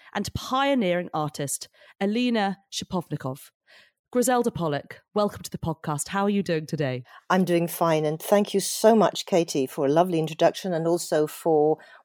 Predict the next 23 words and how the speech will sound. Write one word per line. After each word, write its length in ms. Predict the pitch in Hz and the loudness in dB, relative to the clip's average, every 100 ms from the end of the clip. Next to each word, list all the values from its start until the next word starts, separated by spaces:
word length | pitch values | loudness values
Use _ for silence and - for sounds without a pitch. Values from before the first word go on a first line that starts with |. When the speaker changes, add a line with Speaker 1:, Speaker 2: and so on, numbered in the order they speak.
| - | 4
Speaker 2:
welcoming 560 | 175 208 202 175 156 | 6 6 2 0 0
me 160 | 160 160 | 0 -2
to 320 | - - 165 | -2 -2 0
this 300 | 147 151 - - | 2 0 0 0
opportunity 580 | 160 - 277 254 - 151 | 0 0 0 0 -2 -8
to 140 | 170 | -8
speak 300 | - 175 165 | -4 -4 -2
about 280 | 160 151 156 | -2 -2 -2
Alina 220 | 151 147 | -6 -6
Shapochnikov. 960 | - - 156 - 151 127 104 - - - | -8 -6 -6 -6 -10 -8 -6 -6 -12 -8
Speaker 1:
Oh, 120 | 233 233 | -4 -2
it, 160 | 220 - | -4 -6
it's 280 | 220 - | -6 -6
completely 640 | - 233 208 254 262 208 226 | -6 -6 -2 0 0 -2 -2
my 160 | 202 | -2
pleasure 400 | 196 202 175 170 | -2 -4 -2 -4
and 160 | 165 180 | -4 -4
such 280 | - - 202 | -4 -6 -4
an 60 | |
honor. 180 | 180 165 | -2 -2
Thank 300 | - 202 - | -2 -6 -2
you, 160 | 208 185 | -2 0
Griselda, 560 | 175 185 175 170 156 | 0 0 0 0 -4